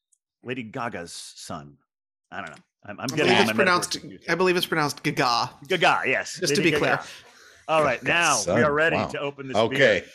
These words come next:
Speaker 1: There we are.
Speaker 2: Okay, <laughs> that was, that was a journey. I'm glad we all got to go on that
Speaker 1: Here we
Speaker 2: together.
Speaker 1: are.
Speaker 3: Hey, you know, we gotta get that, uh, that, uh, forty-ninth state in there. So good
Speaker 2: Exactly.
Speaker 3: job.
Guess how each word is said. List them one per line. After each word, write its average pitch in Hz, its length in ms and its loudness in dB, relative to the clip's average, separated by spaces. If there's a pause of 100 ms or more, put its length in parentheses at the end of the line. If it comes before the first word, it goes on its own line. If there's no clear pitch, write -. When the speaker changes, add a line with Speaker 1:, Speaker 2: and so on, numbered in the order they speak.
(1600)
Speaker 1:
There 120 140 -4
we 90 120 -10
are. 87 220 -8
Speaker 2:
Okay, - 520 0
<laughs> - 0 -
that - 180 -2
was, 254 160 4 (260)
that 220 160 4
was 233 140 2
a 214 60 0
journey. 185 380 2
I'm 151 100 -2
glad 165 220 0
we 180 80 2
all 165 100 2
got 156 160 -2
to - 40 -8
go 160 160 2
on 156 80 2
that - 160 -2
Speaker 1:
Here 151 140 0
we 151 60 0
Speaker 2:
together. - 240 0
Speaker 1:
are. 160 60 0
Speaker 3:
Hey, 113 240 6
you 110 80 2
know, 123 220 6
we 117 160 0
gotta 127 180 6
get 120 200 0
that, 110 200 0
uh, 101 240 -2 (200)
that, 90 320 -8
uh, 87 80 -2
forty-ninth 92 500 -2
state 85 260 -8
in 78 100 -10
there. 76 220 -12
So - 160 -12
good 76 120 -10
Speaker 2:
Exactly. 156 440 -2
Speaker 3:
job. - 80 -18